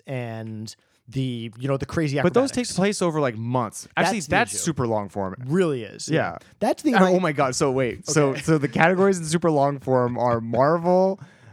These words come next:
Speaker 2: uh, like, ro-, like Mission Impossible and W W E.
Speaker 1: Yeah, a hundred percent.
Speaker 2: Actually, yes, they should be in the same category.
Speaker 1: I'd be a hundred percent okay with that.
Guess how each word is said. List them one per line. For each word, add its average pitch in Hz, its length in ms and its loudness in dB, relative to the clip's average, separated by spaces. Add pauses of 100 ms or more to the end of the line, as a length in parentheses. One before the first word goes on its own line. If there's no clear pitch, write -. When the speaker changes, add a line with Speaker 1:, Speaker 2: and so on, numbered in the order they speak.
(120)
Speaker 2:
uh, 120 420 2
like, 117 340 -2 (340)
ro-, 127 280 -2
like 131 260 -2
Mission 151 220 0
Impossible 139 720 2
and 123 280 0
W 135 240 2
W 117 240 0
E. 110 320 -4
Speaker 1:
Yeah, 143 300 0 (320)
a 127 40 -2
hundred 151 200 0
percent. 151 320 0
Speaker 2:
Actually, 143 480 0
yes, 135 280 2
they 135 140 2
should 131 200 -2
be 135 100 2
in 120 80 -2
the 120 80 -4
same 123 180 -2
category. 117 380 0
Speaker 1:
I'd 107 80 2
be 180 100 2
a 165 80 2
hundred 160 220 0
percent 143 240 -2
okay 117 180 -6
with 98 140 -8
that. - 160 -14